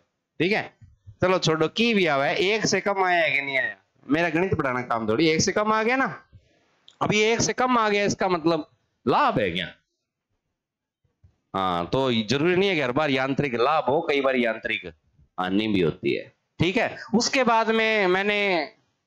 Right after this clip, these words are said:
भार दस का उठाया, प्रयत्न भी दस का किया, उत्तर कितना आया?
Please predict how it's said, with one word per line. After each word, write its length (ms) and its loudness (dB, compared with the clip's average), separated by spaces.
भार 340 0
दस 200 0
का 160 0
उठाया, 460 0
प्रयत्न 440 -2
भी 140 0
दस 180 2
का 180 0
किया, 260 -2
उत्तर 260 0
कितना 280 -6
आया? 200 0